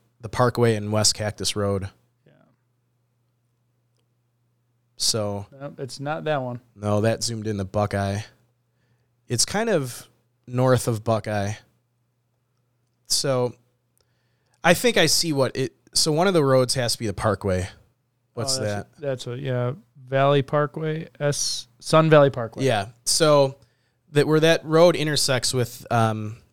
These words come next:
Speaker 1: the other road is kind of where they were. So
Speaker 2: There we go. Sun Valley Parkway, Buckeye, Arizona. That's a good start. Oh, yeah, it's way over. There we
Speaker 1: There
Speaker 2: go.
Speaker 1: we
Speaker 2: That
Speaker 1: go.
Speaker 2: makes more sense.
Speaker 1: Yep.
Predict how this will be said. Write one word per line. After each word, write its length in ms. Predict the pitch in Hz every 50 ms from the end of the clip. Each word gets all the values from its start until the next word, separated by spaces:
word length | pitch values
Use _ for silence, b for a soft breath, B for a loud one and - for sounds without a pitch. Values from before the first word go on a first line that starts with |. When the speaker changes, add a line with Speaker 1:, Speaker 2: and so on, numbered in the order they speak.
| _
Speaker 1:
the 100 | 123 127
other 160 | 135 131 127
road 260 | 120 117 110 107 107 107
is 120 | 104 -
kind 200 | - - 139 135
of 120 | 123 110
where 200 | 104 113 113 113
they 120 | 107 107 101
were. 360 | 98 98 98 95 90 85 85 - _ _ _ _ _ _ _ _ _ _ _ _ _ _ _ _ _ _ _ _ _
So 360 | - - - 123 113 101 98
Speaker 2:
There 120 | 92 135 123
we 60 | 117
go. 120 | 120 113
Sun 220 | 110 - 143 135 135
Valley 200 | 135 135 135 123
Parkway, 460 | - - 131 123 127 - 131 127 127
Buckeye, 380 | 120 117 131 123 117 - 135
Arizona. 640 | 127 123 123 123 123 120 123 120 117 117 117 120 117 - _ _ _ _ _ _ b b b b b b b b b b _
That's 140 | 147 131 139
a 40 |
good 160 | 127 135 127 120
start. 320 | - - 131 117 117 - -
Oh, 100 | 143 131
yeah, 120 | 131 127 123
it's 120 | 117 -
way 220 | 127 127 135 131
over. 140 | 131 123 131
There 220 | 143 143 151 151 147
we 80 | 135
Speaker 1:
There 100 | 123 127 117
Speaker 2:
go. 20 |
Speaker 1:
we 40 | 117 113
Speaker 2:
That 140 | 156 180 190
Speaker 1:
go. 40 | 180
Speaker 2:
makes 220 | 165 151 - -
more 200 | 147 143 139 135
sense. 460 | 127 - 139 131 131 127 123 - - 127
Speaker 1:
Yep. 180 | 120 110 -